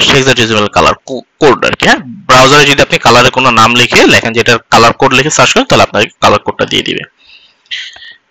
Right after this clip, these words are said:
রিলোড করলাম, দেখেন এখন সাদা। আচ্ছা, সাদা দেখতে ভালো লাগে না, কারণ এটা ব্যাকগ্রাউন্ডের সাথে মিলে নেই। তাহলে background কালারটা আমরা অন্য কোনো একটা color করি, এরকম কিছু একটা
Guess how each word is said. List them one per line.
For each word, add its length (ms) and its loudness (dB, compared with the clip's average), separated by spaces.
রিলোড 300 0
করলাম, 200 0
দেখেন 200 -4
এখন 180 -6
সাদা। 260 2
আচ্ছা, 220 0
সাদা 160 0
দেখতে 220 -4
ভালো 160 0
লাগে 180 -2
না, 40 -2
কারণ 140 -2
এটা 120 0
ব্যাকগ্রাউন্ডের 500 0
সাথে 160 -2
মিলে 220 0
নেই। 140 -2
তাহলে 240 0
background 340 0
কালারটা 260 0
আমরা 180 4
অন্য 160 -2
কোনো 140 0
একটা 180 -4
color 180 4
করি, 140 2
এরকম 260 0
কিছু 160 -4
একটা 120 -6